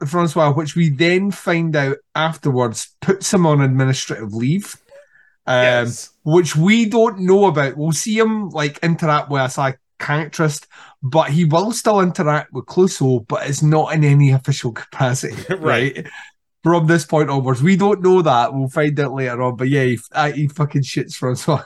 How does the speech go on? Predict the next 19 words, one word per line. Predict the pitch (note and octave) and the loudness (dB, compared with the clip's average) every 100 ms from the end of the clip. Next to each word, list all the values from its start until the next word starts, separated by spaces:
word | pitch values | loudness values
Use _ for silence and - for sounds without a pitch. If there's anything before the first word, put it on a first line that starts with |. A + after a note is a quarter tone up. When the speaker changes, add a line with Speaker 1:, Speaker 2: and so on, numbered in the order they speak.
| - | -10
Speaker 1:
<laughs> | - C#3+ _ _ _ _ _ _ _ _ _ _ - | -10 -10 _ _ _ _ _ _ _ _ _ _ -4
Speaker 2:
And | F#3 F#3 | -2 -2
so, | G3+ F3+ E3+ E3 D#3+ D#3+ - _ _ _ _ _ _ _ - | 2 4 4 2 0 -2 -8 _ _ _ _ _ _ _ -2
after | F3 F3+ F#3 F3 | -2 0 -2 2
all | F3 G3+ G3 | 2 2 0
this | F3 D#3+ | -2 -4
business | B2+ C#3 C3 C#3 B2+ - | 0 0 0 -2 -2 -2
at | A#2 | -4
Lytton | A#2 B2 A2 A2+ | -2 -4 -4 -6
Manor, | A#2+ D3 A#2+ F#2+ F2 E2+ E2+ _ _ _ _ - | -2 -2 -2 -4 -8 -12 -16 _ _ _ _ -2
Clouseau | B2+ B2 F3+ F3 | 0 2 2 0
Speaker 1:
Mm-hmm. | B2+ | -2
Speaker 2:
then | C3 C3 B2+ A#2+ A#2+ A2+ _ _ _ - | -4 -4 -4 -8 -14 -18 _ _ _ -6
goes, | B2+ A#2+ A#2 A2+ A2 G#2 - _ _ _ _ _ - | -2 -2 -2 -6 -8 -10 -14 _ _ _ _ _ -6
um, | A#2+ A2+ G#2+ G2+ F#2+ F#2+ G2 _ | -2 -2 -2 -4 -6 -12 -20 _
to | - B2+ A#2 G2 G#2+ G2 | -10 -8 -8 -12 -20 -16
G-, | A2 | -12
Gstaad, | - - C3 G2+ G#2 - - B2+ G#2 F2+ G2+ - | -10 -12 -16 -14 -12 -10 -6 -4 -4 -8 -12 -12
Stad | - C3 A#2 E2 F2+ | -8 -4 -4 -6 -14